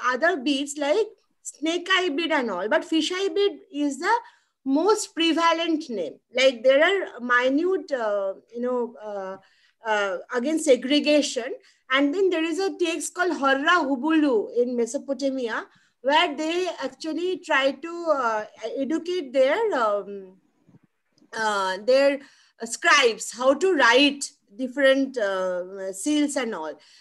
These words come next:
So there they show that if a particular, uh, uh, bead is looking like a snake eye, uh, please, uh, uh,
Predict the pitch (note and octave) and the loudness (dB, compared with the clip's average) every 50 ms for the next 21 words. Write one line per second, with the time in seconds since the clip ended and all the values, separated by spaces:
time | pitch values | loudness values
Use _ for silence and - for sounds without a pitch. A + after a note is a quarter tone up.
0 | _ _ - F#4 E4 C4+ D#4 D4+ E4 G#4 A4+ G#4 G#4+ G#4+ A4 G4+ G#4 - F#4+ E4+ | _ _ -6 -6 -4 -2 -2 0 0 0 0 2 2 2 2 2 0 0 0 2
1 | E4 E4 E4 D#4 D#4 D#4+ F#4+ G#4+ G#4 G4 F4 E4 D4+ E4+ F4 F4+ F4 D#4 C#4+ C#4 | 4 4 4 4 4 2 2 2 0 -2 -2 -2 -4 -4 -4 -2 0 2 0 0
2 | - - D#4 D4+ D#4+ E4+ F4 F4+ F#4 F#4 F#4 - - - - - _ _ _ A#3+ | 0 -4 -6 -6 -2 0 2 2 2 2 0 -4 -8 -16 -20 -20 _ _ _ -2
3 | A#3+ A#3+ A#3 A#3 A3+ G#3+ G#3 - - A#3+ A#3 A3+ A3 G#3+ G#3 G3+ G#3+ D4 E4 F#4+ | 0 2 2 2 2 0 -4 -6 -6 -2 0 2 2 0 0 2 2 4 4 6
4 | G4+ - G4+ G4 D#4+ - C#4 C4+ D4 D4 D4 - F#4 F4+ F#4 F#4 F4 F4 F4 F#4 | 6 6 4 4 4 2 0 0 0 0 0 2 2 2 2 2 0 -2 -2 -4
5 | F#4+ - - - D4 C#4+ D4+ D#4+ D#4 D#4 D4 A#3 G#3+ A#3 G#4 C5 C#5 - _ _ | -8 -8 -4 -2 0 2 2 0 0 2 2 4 4 4 2 2 0 0 _ _
6 | _ _ _ _ _ _ - A#4+ A#4+ A#4+ A#3+ A#3+ D#4 F4+ F#4+ G4+ G4 D#4 - D#4 | _ _ _ _ _ _ -2 0 0 0 0 0 2 4 6 6 6 4 2 2
7 | C#4 B3+ A#3 A3+ A3+ A3 G#3 F#3+ F3 F3+ G#3+ A3+ A3 A3 G#3+ G#3 | 2 4 4 4 4 4 2 0 -2 -2 0 2 2 2 2 0